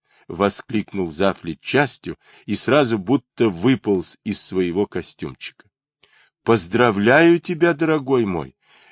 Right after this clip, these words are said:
ведь нынче твое рождение, правда? И я мог забыть». Все трое остановились.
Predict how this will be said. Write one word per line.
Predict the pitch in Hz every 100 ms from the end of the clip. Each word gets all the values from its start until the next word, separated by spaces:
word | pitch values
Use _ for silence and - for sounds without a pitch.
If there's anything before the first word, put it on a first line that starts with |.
| -
ведь | 101 120 -
нынче | 123 147 - 151
твое | - 127 135 147
рождение, | 147 143 123 120 165 117 73 78
правда? | - 107 127 165 156 98 _ _ _ _ _ -
И | 87
я | 87 78 101 135
мог | 185 208 160
забыть». | 170 190 202 143 - - _ _ _ _ -
Все | - 95
трое | - 107 131
остановились. | 120 123 110 87 73 - -